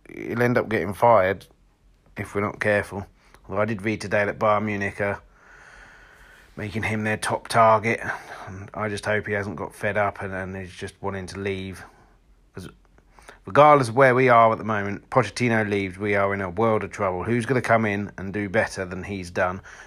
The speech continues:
Who's gonna come in and, you know, do better than he's done by working under Levy's system? Who's gonna do better than him, not being able to spend any money?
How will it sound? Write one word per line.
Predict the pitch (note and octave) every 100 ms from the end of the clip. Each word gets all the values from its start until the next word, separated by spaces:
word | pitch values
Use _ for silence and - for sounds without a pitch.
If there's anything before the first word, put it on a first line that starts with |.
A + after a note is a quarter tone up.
| -
Who's | A#2+ A#2
gonna | A#2 A2 F#2 - _ -
come | A#2+ A2
in | G2+ G2+ F#2+ - _
and, | G2 F#2 - -
you | F#2+
know, | F2 F2 _ _ _ _ _ - _ _ _ _ _ -
do | G#2+
better | G2+ - G2
than | G#2
he's | G#2
done | F2+ G#2+ G2
by | F#2
working | F#2+ G#2+ G#2 - G2+
under | G2+ F#2+
Levy's | G2 G#2+ G2+ G2+ -
system? | G#2 - G2+ G#2 - - - -
Who's | A#2 A2
gonna | A#2+ A2+
do | A#2
better | A#2 -
than | G#2 G2+
him, | A2 G#2
not | A2 -
being | G2+
able | G#2 G2+
to | F#2+
spend | - G#2 A2+
any | A2
money? | G#2+ G#2+ G#2 G#2